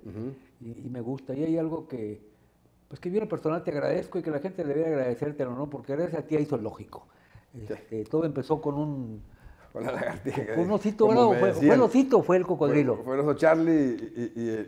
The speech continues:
Speaker 1: y luego, este, el cocodrilo Charlie,
Speaker 2: Y sí,
Speaker 1: que
Speaker 2: y lo-,
Speaker 1: después
Speaker 2: y luego
Speaker 1: salió
Speaker 2: fue, y luego el
Speaker 1: un,
Speaker 2: osito, ¿no?
Speaker 1: salió, este,
Speaker 2: Que era cocodrilita.
Speaker 1: Cocodrilita.
Speaker 2: Y éramos tan buenos para saber que no sabíamos si era cocodrilo, <laughs> hembra o macho. Bueno, así empieza. ¿Hay algún plan para ampliarlo un poquito más? Es decir,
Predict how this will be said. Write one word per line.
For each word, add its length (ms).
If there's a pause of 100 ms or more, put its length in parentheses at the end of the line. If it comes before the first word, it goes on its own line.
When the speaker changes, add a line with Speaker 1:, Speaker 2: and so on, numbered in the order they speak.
Speaker 1:
y 40
luego, 300
este, 380
el 420
cocodrilo 460
Charlie, 320 (100)
Speaker 2:
Y 60
sí, 340
Speaker 1:
que 80
Speaker 2:
y 20
lo-, 100
Speaker 1:
después 200
Speaker 2:
y 40
luego 140
Speaker 1:
salió 120
Speaker 2:
fue, 260
y 40
luego 120
el 60
Speaker 1:
un, 60
Speaker 2:
osito, 280
¿no? 220 (120)
Speaker 1:
salió, 460
este, 720
Speaker 2:
Que 60
era 140
cocodrilita. 680
Speaker 1:
Cocodrilita. 500
Speaker 2:
Y 60
éramos 260
tan 140
buenos 260
para 160
saber 240
que 80
no 120
sabíamos 400
si 80
era 120
cocodrilo, 580
<laughs> 40
hembra 320
o 80
macho. 300
Bueno, 280 (520)
así 200
empieza. 380 (360)
¿Hay 120
algún 260
plan 220
para 160
ampliarlo 400
un 140
poquito 320
más? 400
Es 160
decir, 360